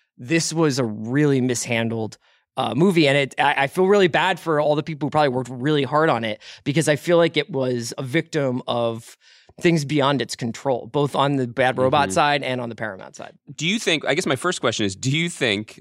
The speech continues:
Speaker 2: that the director in Bad Robot can now just low-key keep tinkering on it, like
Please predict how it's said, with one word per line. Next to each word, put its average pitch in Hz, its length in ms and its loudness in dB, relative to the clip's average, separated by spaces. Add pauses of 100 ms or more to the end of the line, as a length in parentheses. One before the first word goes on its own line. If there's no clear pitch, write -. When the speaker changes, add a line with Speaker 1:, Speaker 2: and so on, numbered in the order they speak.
Speaker 2:
that 107 160 -12
the 113 60 -6
director 95 600 -4
in 92 80 -6
Bad 90 220 0
Robot 90 360 -4 (140)
can 98 160 -6
now 98 180 0
just 98 220 -6
low-key 95 400 -4
keep - 320 -8
tinkering 113 460 -4
on 127 180 -4
it, - 160 -10
like 90 200 -2